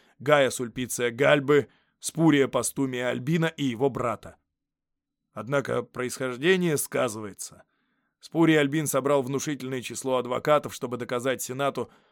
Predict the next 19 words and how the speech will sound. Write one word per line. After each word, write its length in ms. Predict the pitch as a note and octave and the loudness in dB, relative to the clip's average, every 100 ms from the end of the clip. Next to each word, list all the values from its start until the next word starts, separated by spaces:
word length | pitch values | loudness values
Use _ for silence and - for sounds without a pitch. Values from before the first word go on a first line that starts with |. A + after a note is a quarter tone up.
| _ _ _ | _ _ _
что 380 | - - F#3+ | -12 2 4
бы 100 | D#3+ | 6
его 160 | C#3 A#2+ | 4 4
брат 300 | A#2 A#2+ - | -2 -4 -4
ни 100 | G#2 | -14
сделал, 540 | G2 B2 G#3 G3 D#3 _ | -10 6 8 8 4 _
он 260 | E3 F3+ | 6 8
не 100 | D#3 | 4
может 340 | C#3+ D3+ B2 G#2+ | 4 2 2 -6
легально 420 | A2 C#3+ D#3+ C3+ | 0 2 2 0
подвергаться 600 | A#2 A2 A2+ C3 A2+ G2 | -6 -6 -2 -2 -2 -10
суду, 340 | - C3+ A#3 | -8 0 0
потому 320 | E3+ A2 C3 | -2 -6 -4
что 140 | C3 B2+ | -6 -8
никогда 440 | A#2+ A#2+ B2+ F#3+ | -10 -8 2 4
легально 420 | F3 A#2+ E3+ E3 | 4 2 2 2
не 140 | C3+ B2+ | -2 -6
обладал 440 | A#2 B2 A#2+ D3 | -2 -2 4 4
властью. 600 | B2 C#3 C3+ - - - | 4 4 2 0 -14 -20